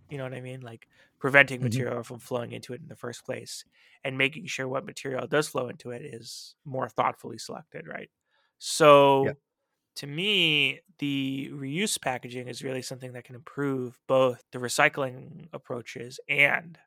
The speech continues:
Speaker 1: whatever it's actually being used for, right? It makes everything better, um, by making the system, the waste system, you know, less burdened by material. And that's something that,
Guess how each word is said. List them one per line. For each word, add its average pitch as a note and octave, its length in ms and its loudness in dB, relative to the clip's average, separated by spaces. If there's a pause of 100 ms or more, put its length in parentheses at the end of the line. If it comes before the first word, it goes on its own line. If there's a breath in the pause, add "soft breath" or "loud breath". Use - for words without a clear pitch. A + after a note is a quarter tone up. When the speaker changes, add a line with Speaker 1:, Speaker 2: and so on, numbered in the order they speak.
Speaker 1:
whatever C#3+ 440 6
it's B2 120 -8
actually C3 360 -2
being A#2+ 200 -12
used A#2+ 220 -12
for, - 320 -16
right? - 200 -8 (360 soft breath)
It C3+ 100 -8
makes C#3+ 220 4
everything C#3 360 2
better, - 340 -10 (200)
um, - 220 -4
by A#2 160 -8
making B2 340 -12
the - 80 -12
system, B2+ 540 -8 (420 soft breath)
the C#3 80 0
waste C3+ 240 6
system, - 500 -10 (200)
you G#3 80 -18
know, B2 120 -10
less B2+ 260 -4
burdened A#2+ 460 -2
by A#2 160 -12
material. - 560 -14 (360)
And D#3+ 100 0
that's D#3+ 180 6
something D#3+ 280 2
that, B2 260 2